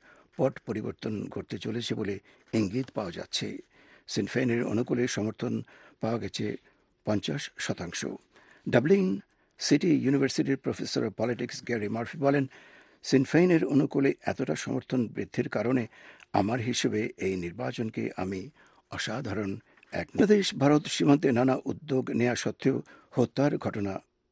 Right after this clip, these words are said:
থামেনি। বাংলাদেশের স্বরাষ্ট্রমন্ত্রী আসাদুস-, আসাদুজ্জামান খান কামাল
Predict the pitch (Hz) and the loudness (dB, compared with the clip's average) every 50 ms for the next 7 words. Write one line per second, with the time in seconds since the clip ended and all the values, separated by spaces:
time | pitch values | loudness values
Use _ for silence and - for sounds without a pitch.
0 | _ _ - - 127 92 90 82 78 - - - _ _ _ _ _ _ _ _ | _ _ 2 2 2 2 0 -4 -8 -10 -10 -12 _ _ _ _ _ _ _ _
1 | _ _ _ _ _ _ _ _ _ _ _ _ _ _ _ _ _ _ _ _ | _ _ _ _ _ _ _ _ _ _ _ _ _ _ _ _ _ _ _ _
2 | _ _ _ _ - 107 110 110 104 110 101 117 - - - - - - 120 117 | _ _ _ _ -2 0 0 0 0 -2 -2 -4 -2 -2 -2 -2 -2 -2 -2 -2
3 | 107 - - - 120 110 101 - - - - - - 117 - - 65 - - - | -2 -2 -2 -2 -2 0 0 -2 -2 -2 -4 -4 -4 -4 -4 -6 -8 -10 -12 -14
4 | - - _ _ _ _ _ _ _ _ _ _ _ _ - 123 117 - 123 123 | -16 -20 _ _ _ _ _ _ _ _ _ _ _ _ -8 -6 -4 -4 -4 -4
5 | 127 113 107 123 120 131 127 123 113 - - 123 135 131 127 135 - _ _ _ | -4 -4 -2 0 2 2 2 2 0 0 0 2 4 4 4 2 -2 _ _ _
6 | _ - 117 107 120 131 123 117 143 | _ 0 4 6 6 6 6 6 2